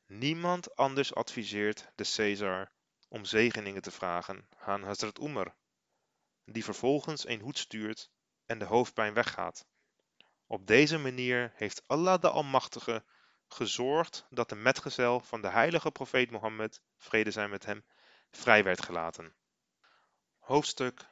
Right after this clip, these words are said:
De Prins. Er zijn twee soorten genoegens: persoonlijke en geërfde. Persoonlijk genoegen is een genot, maar het geërfde is niets waard, totdat men er een persoonlijke ervaring aan kan koppelen.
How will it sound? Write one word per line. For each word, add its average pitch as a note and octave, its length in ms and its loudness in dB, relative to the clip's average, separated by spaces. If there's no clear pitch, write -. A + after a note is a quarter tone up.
De A2+ 140 -4
Prins. - 560 -2
Er A2+ 80 2
zijn A#2+ 140 -8
twee F#3+ 300 -4
soorten D3 400 -2
genoegens: A#2 720 -10
persoonlijke C#3+ 760 -4
en B2+ 200 -4
geërfde. G#2+ 640 -2
Persoonlijk E3+ 540 -4
genoegen C3 640 -8
is B2+ 180 0
een A2 120 -14
genot, B2+ 500 -8
maar G2+ 260 4
het G#2 140 0
geërfde A#2+ 720 0
is - 200 -10
niets - 280 -2
waard, F#2 460 0
totdat D#3 560 0
men A2+ 300 -4
er G#2 100 -4
een F#2+ 160 -10
persoonlijke E3 560 -4
ervaring A#2 580 -2
aan G2 180 -4
kan A#2+ 160 -6
koppelen. E2 440 -10